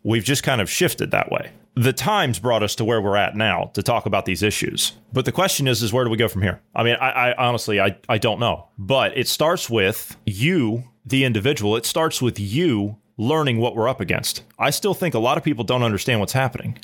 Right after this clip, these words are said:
I think, Bruce, you and I are running into the same problem. We're trying to tell people what's happening, but they can't quite comprehend it. They can't comprehend it because they don't know how to interpret it,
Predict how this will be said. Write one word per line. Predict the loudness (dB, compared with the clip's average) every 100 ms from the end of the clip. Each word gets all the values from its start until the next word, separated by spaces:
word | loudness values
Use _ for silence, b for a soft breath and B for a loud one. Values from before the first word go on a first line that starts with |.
| -4
I | 0
think, | 0 0 0
Bruce, | 0 0
you | 0
and |
I | 2
are | 2
running | 2 2
into | 2 0
the |
same | 2 0 2
problem. | 0 0 -2 -14 _ -2
We're | -2
trying | 0 -2 -2
to | 0
tell | 0 0
people | 0 0 0
what's | 0 0
happening, | -2 0 -2 0
but | 0
they | 0
can't | 0 -2
quite | 0 -4 0
comprehend | -2 0 0 0 0
it. | -4 -10 _ -2
They | 0
can't | 0 0
comprehend | 0 0 0 0 0
it | 0
because | 0 -2 0
they | 0
don't | 2 0 0
know | 0
how | 2
to | 2
interpret | 0 0 -2 0 -4
it, | -4